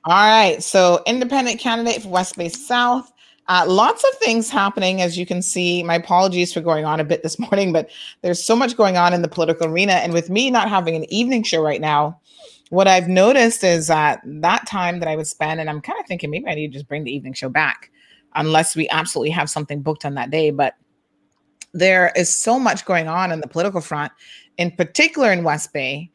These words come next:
that I couldn't help but, um, share some of that information and also comment on some of the, those developments, which are happening right under your nose,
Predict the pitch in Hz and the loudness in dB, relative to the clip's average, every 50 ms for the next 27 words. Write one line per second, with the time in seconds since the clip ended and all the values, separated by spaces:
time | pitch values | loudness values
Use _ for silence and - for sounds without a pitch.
0 | - - - _ _ _ _ - 156 151 175 170 165 170 170 170 - - 254 240 | -20 -20 -20 _ _ _ _ -8 -2 0 2 4 4 2 0 -2 0 2 2 2
1 | 233 233 240 220 - 208 196 - 185 175 165 - - - - - 151 151 147 147 | 4 2 0 2 0 0 0 0 0 -2 -2 -2 -4 -8 -8 -6 -4 -2 -2 -4
2 | 143 147 139 131 - - - - - 190 196 208 208 208 190 190 175 165 170 160 | -6 -6 -10 -12 -10 -8 -4 -2 2 2 2 2 2 0 -2 -4 -2 0 2 2
3 | 151 151 156 151 - 147 135 135 135 - - 143 143 156 - _ - - - - | 2 0 -2 -6 -8 -8 -8 -8 -8 -10 -10 -10 -12 -12 -14 _ -20 -20 -20 -20
4 | _ _ _ - 170 170 170 175 185 - - 185 180 - - - 208 190 202 208 | _ _ _ -2 0 2 2 2 2 2 0 -2 -2 -2 -4 -4 -2 -2 0 0
5 | 185 180 - - 165 160 - - 170 165 160 156 160 156 151 147 - - - 151 | 0 -2 -2 -4 -6 -6 -6 -4 -4 -4 -4 -2 0 0 -2 -2 -4 -8 -14 -6
6 | 147 165 165 165 165 151 147 151 156 160 147 165 160 220 269 247 160 156 151 - | -2 0 0 0 0 -2 -2 -2 -2 0 2 4 4 4 4 2 0 -4 -4 -6
7 | - - - - _ _ _ _ _ _ _ 160 165 220 254 - 247 220 202 208 | -6 -10 -16 -16 _ _ _ _ _ _ _ 0 2 2 4 4 2 2 2 2
8 | 190 214 208 233 220 214 190 170 165 165 165 175 208 240 269 240 - - 202 214 | 0 0 0 0 0 0 0 -2 -2 0 2 2 2 2 0 -2 -2 -2 -2 0
9 | 220 214 202 196 185 208 285 302 247 185 160 151 156 175 226 247 254 - | 0 0 2 2 2 2 4 4 2 2 2 2 2 0 0 0 -2 -6